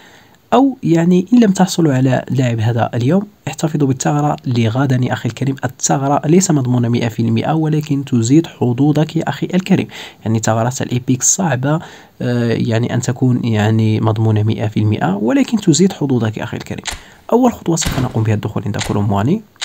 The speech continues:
ثم نفس الشيء عند ميكيل كما ترون، ثم سوف ننتقل عند ليزارازو. أنا نسيت ليزارازو كما ترون مرتين هكذا.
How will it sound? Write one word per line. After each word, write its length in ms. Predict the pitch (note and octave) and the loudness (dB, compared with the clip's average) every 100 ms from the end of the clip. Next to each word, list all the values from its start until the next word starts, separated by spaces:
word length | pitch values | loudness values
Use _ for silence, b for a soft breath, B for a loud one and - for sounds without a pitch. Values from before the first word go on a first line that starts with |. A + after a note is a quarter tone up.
| B B B B B - | B B B B B 0
ثم 200 | F#3 G#3 | 4 6
نفس 420 | G3+ B2+ D3 F3 | 4 2 2 0
الشيء 240 | - D#3+ E3 | -2 -2 -2
عند 260 | A#2+ A2 A#2 C#3 | -2 0 -2 -4
ميكيل 640 | A2 A#2+ C#3+ - C3 D3+ G3+ - | -4 -2 -4 -2 -2 -2 -4 -8
كما 200 | A2 A2 | -8 -6
ترون، 380 | - C#3+ G3+ G#3 - - _ _ - _ _ _ - - - - B B B B | -4 -2 -4 -4 -12 -14 _ _ -20 _ _ _ -8 -4 -4 -6 B B B B
ثم 180 | - A#3+ | 0 0
سوف 200 | G#3 G3 | 2 0
ننتقل 400 | E3+ D#3 D3 C#3+ | 0 0 -4 -2
عند 160 | B2 | 0
ليزارازو. 680 | B2 D3 C3+ C3 B2 C3+ G3 | 2 2 2 2 0 0 0
أنا 100 | C#3 | -2
نسيت 400 | A2+ B2 D3 C3 - - | -2 -2 -2 -4 -8 -10
ليزارازو 720 | - - G#2+ G#2+ G#2 A2+ E3+ | -8 -4 -4 -4 -4 -2 -2
كما 240 | E3+ - G#2+ | -4 -6 -6
ترون 280 | - D3 F3 _ _ _ - | -4 -6 -8 _ _ _ -6
مرتين 400 | - - - A2+ | -4 -4 -8 -8
هكذا. 320 | A2+ - D#3+ | -8 -6 -6